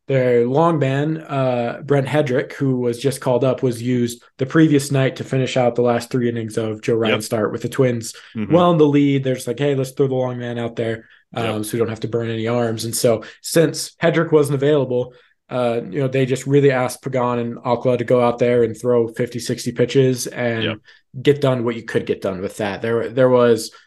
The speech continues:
Speaker 1: I, I, I think you could see with Pagan especially, it was really affecting his confidence. I think, like anybody, he hasn't performed the way he wants to as a
Speaker 2: Mm-hmm.
Speaker 1: Twin. And it's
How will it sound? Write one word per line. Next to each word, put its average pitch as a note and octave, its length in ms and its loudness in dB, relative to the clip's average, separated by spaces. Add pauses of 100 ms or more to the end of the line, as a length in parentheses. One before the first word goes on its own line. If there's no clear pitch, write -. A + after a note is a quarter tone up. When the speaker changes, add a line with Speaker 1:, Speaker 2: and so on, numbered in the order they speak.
(260)
Speaker 1:
I, C3+ 100 -2
I, C3+ 400 -2
I C#3+ 40 2
think D#3 200 0
you D#3 60 -4
could D3+ 120 -2
see D3 100 2
with C3+ 140 0
Pagan A#2+ 340 -2
especially, A#2 540 -4
it A2+ 60 -2
was G#2+ 160 -4
really A2+ 240 2
affecting A2 460 -2
his G#2+ 300 -4
confidence. A2+ 760 -4 (400)
I B2 100 -4
think, C3 380 -2 (320)
like D#3 200 2
anybody, B2+ 640 0
he - 160 -2
hasn't C3 260 0
performed B2+ 600 -4 (140)
the A#2+ 100 0
way A2+ 160 2
he A#2+ 140 -2
wants A2+ 340 -4
to B2 220 -2
as A#2 300 -4
a - 20 -4
Speaker 2:
Mm-hmm. G2 100 -8
Speaker 1:
Twin. G#2 260 -4 (400)
And A2+ 560 -2 (400)
it's - 220 -4